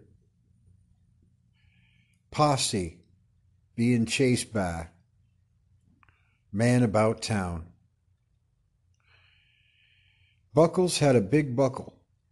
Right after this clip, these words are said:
and people from all around wanted to see it.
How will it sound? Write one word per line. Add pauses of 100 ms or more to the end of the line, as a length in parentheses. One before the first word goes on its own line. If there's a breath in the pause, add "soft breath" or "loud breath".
(400)
and
people
from
all
around
wanted
to
see
it.